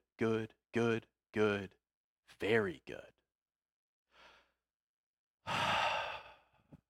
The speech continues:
Let's go back to the beginning. A garden. Creation and creator walk together. Lives and works and delights in rhythms of days and nights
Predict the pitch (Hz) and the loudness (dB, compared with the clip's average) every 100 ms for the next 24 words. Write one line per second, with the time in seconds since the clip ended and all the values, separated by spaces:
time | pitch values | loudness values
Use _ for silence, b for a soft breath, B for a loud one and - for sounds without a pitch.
0 | _ _ _ _ _ _ _ _ _ _ | _ _ _ _ _ _ _ _ _ _
1 | _ _ _ _ _ _ _ _ - 147 | _ _ _ _ _ _ _ _ -2 -2
2 | - 104 92 87 73 - _ _ _ - | 0 0 2 0 0 -8 _ _ _ -10
3 | - - 78 73 71 - _ _ _ _ | -8 -8 -6 -6 -8 -12 _ _ _ _
4 | _ _ _ _ _ _ _ - 85 87 | _ _ _ _ _ _ _ -4 6 8
5 | 101 104 - _ _ _ _ _ _ _ | 8 4 -2 _ _ _ _ _ _ _
6 | _ - 120 120 139 151 - 147 147 151 | _ -4 0 6 8 8 6 4 4 2
7 | - 107 113 113 104 113 131 127 117 101 | 2 2 2 0 4 8 8 8 8 10
8 | 120 135 - - 120 101 107 104 - - | 12 12 12 -2 0 6 8 8 2 -4
9 | _ _ _ _ _ _ _ _ _ _ | _ _ _ _ _ _ _ _ _ _
10 | - 101 117 113 120 120 120 - 95 90 | 6 10 10 10 8 6 2 2 2 0
11 | 98 120 123 - - - - 95 95 92 | 4 6 6 4 -6 -4 -2 0 4 6
12 | 95 110 113 - - 95 92 87 113 120 | 10 10 8 0 -2 -2 0 6 6 8
13 | 117 117 104 92 - 104 113 117 113 - | 4 4 0 -2 4 6 6 4 2 0
14 | 87 82 87 107 113 - - - - | -2 0 6 8 8 2 -2 -2 -2